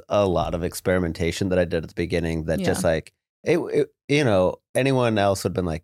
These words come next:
Speaker 1: "Just don't even try that." I was like, "I gotta,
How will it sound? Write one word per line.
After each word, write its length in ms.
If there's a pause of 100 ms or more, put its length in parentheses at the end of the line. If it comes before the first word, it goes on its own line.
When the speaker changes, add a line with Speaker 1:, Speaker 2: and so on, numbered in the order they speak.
Speaker 1:
"Just 180
don't 200
even 200
try 500
that." 280
I 40
was 100
like, 160 (560)
"I 60
gotta, 540